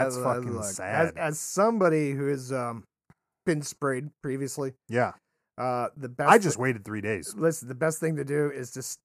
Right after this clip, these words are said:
Speaker 2: bend over at the waist, have
Speaker 1: Hose it.
Speaker 2: somebody, s-, have somebody pour buckets of water over
Speaker 1: Or
Speaker 2: the back of your
Speaker 1: milk.
Speaker 2: head,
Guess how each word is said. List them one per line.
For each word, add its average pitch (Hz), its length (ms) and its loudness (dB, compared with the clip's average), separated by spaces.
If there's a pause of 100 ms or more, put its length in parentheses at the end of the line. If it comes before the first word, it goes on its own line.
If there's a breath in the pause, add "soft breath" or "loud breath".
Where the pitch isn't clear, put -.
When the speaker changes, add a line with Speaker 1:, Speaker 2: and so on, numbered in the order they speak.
(380)
Speaker 2:
bend 156 200 2
over 160 240 6
at 151 60 -2
the 160 80 2
waist, 135 540 0
have 147 140 -2
Speaker 1:
Hose 139 100 10
it. 147 40 8
Speaker 2:
somebody, 151 260 2 (400)
s-, - 240 -10
have 156 160 0
somebody 156 280 0
pour 151 220 2
buckets 143 360 -4
of 139 60 -4
water 143 220 4
over 139 120 0
Speaker 1:
Or 120 100 4
Speaker 2:
the 110 40 2
back 120 180 2
of 117 80 4
your 156 100 4
Speaker 1:
milk. 147 120 2
Speaker 2:
head, 143 220 -2